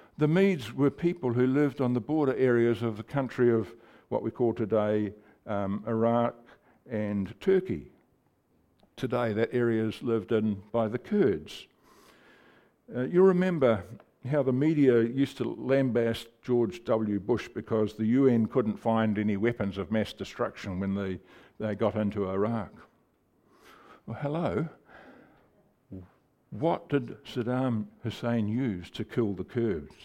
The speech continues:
He killed thousands of them. He used weapons of mass destruction, la-, namely to poison gas and,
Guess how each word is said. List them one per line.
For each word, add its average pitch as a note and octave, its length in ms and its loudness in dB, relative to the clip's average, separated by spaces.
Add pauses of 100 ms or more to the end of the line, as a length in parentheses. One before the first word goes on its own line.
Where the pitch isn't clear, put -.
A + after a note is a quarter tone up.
(560)
He E3 140 2
killed F3 360 0
thousands D3+ 640 -2
of G2 180 -4
them. D2+ 120 -14 (800)
He D#3+ 100 2
used D#3 480 4 (280)
weapons A#2 460 0
of G2 120 -6
mass A#2+ 220 0
destruction, G#2 720 -4
la-, A#2 240 0
namely A#2+ 420 -2 (340)
to - 80 -6
poison A#2 600 0
gas A#2 580 -6 (720)
and, G2+ 240 -4